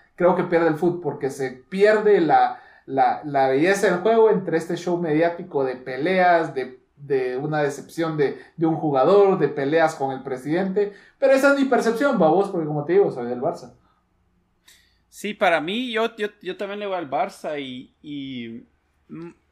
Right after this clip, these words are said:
Speaker 2: pero yo, yo andaba, o sea, yo quería esta, a la directiva hace ratos ya afuera y, y para mí solo fue como que, mm, sí, o sea, <laughs> esto es al final lo que se necesita para, para echarlos, ¿verdad?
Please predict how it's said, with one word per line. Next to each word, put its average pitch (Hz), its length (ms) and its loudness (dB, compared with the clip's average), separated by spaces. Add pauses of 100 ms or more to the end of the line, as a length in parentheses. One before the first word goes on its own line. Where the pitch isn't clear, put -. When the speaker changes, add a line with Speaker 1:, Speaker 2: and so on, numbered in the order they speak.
(260)
Speaker 2:
pero 180 180 0
yo, 185 160 0
yo 202 140 0
andaba, 196 560 4
o 127 40 -8
sea, 135 280 -4
yo 139 220 -10
quería 170 240 -4
esta, 135 640 -4
a 131 120 -4
la 127 120 -2
directiva 120 400 -4
hace 147 200 -6
ratos 127 420 -4
ya 123 140 -2
afuera 139 540 -2 (520)
y, 139 640 -4
y 190 180 -10
para 156 220 4
mí 196 140 -2
solo 208 240 0
fue 190 220 -4
como 165 340 -4
que, 123 460 -4
mm, 113 300 -12 (760)
sí, 196 200 -4
o 196 60 2
sea, 165 340 4 (280)
<laughs> - 300 -18
esto 180 300 -4
es - 100 -6
al 165 120 -2
final 156 300 -2
lo 196 100 -2
que 180 100 -8
se 147 140 -8
necesita 120 560 -6
para, 127 400 0
para 120 220 0
echarlos, 147 560 -2
¿verdad? 131 360 -2